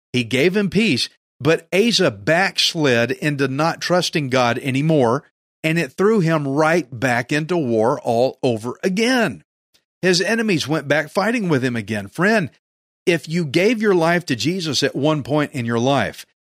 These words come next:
and you repented and got everything right and got all this bad stuff out, great for you, wonderful. How's it been lately, though?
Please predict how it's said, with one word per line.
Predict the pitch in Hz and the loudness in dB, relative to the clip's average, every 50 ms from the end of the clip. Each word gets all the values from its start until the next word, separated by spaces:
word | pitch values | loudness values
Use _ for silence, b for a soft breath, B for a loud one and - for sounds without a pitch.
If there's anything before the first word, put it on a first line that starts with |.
| _ _ | _ _
and | - 123 127 | -10 -8 -4
you | 120 120 117 | -4 -2 -2
repented | 113 110 - - 185 214 214 214 190 | -2 -2 -2 0 0 2 2 2 0
and | 180 135 117 | 0 -2 0
got | 107 156 180 190 190 | 0 2 2 4 2
everything | 196 196 190 185 175 196 190 170 | 2 0 0 0 -2 -2 -2 -2
right | 147 156 170 180 180 143 | 0 0 0 0 0 -2
and | 139 113 | -4 -4
got | 98 143 156 170 | -2 0 0 2
all | 180 175 175 | 2 0 0
this | 165 156 127 - | 0 -2 -4 -4
bad | - 101 147 151 160 165 160 | -4 -2 0 2 2 2 0
stuff | - - - 170 151 - | -2 -2 -2 -2 -2 0
out, | 185 175 160 - 123 107 | 0 -2 -2 -2 -4 -10
great | 98 117 147 170 190 214 185 - | -4 -2 0 2 2 0 0 -2
for | - 185 | -4 -4
you, | 185 170 175 180 185 | -2 0 0 0 0
wonderful. | 156 123 131 147 165 190 196 - - 202 196 196 196 b b _ _ _ _ _ _ _ _ _ _ | 2 2 2 0 2 0 -2 -2 0 0 0 0 0 b b _ _ _ _ _ _ _ _ _ _
How's | - 160 185 214 196 190 | -2 0 0 2 0 0
it | 175 156 | 0 0
been | 165 175 170 165 | 0 0 0 0
lately, | 165 170 180 185 - 127 156 127 110 | 0 0 0 0 -2 -2 -2 -2 -2
though? | 101 101 101 92 78 64 62 | -2 -4 -4 -4 -4 -8 -12